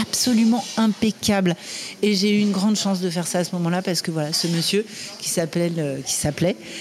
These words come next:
euh, le docteur Nicolas Raimovic, il est mort, euh, il est mort l'année dernière.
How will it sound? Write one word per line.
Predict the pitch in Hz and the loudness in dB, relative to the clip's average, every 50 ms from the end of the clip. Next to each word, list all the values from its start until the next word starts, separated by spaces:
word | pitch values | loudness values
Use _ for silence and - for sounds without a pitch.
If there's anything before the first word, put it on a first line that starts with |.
| - 175 - - | -12 -10 -4 -2
euh, | 180 170 165 160 156 156 151 | 0 2 2 2 2 2 2
le | 151 165 165 | 2 2 2
docteur | 160 165 165 - - 185 175 175 175 165 156 | 2 0 0 0 2 2 2 2 2 2 2
Nicolas | 165 160 151 - 175 170 170 170 | 2 0 0 0 0 0 0 0
Raimovic, | 165 180 160 160 160 156 151 160 202 214 - - - - | 0 0 0 0 0 0 0 0 0 0 -2 -2 -2 -2
il | 196 170 | 0 0
est | 165 | 2
mort, | 170 175 170 170 170 170 | 2 0 0 0 -2 -4
euh, | 170 147 156 156 - 185 | -6 -6 -8 -6 -4 -2
il | 175 | 0
est | 165 | 0
mort | 160 151 151 151 | 0 0 -2 -2
l'année | 151 151 156 | -2 -4 -4
dernière. | 151 143 139 147 147 135 127 | -4 -4 -4 -4 -4 -6 -6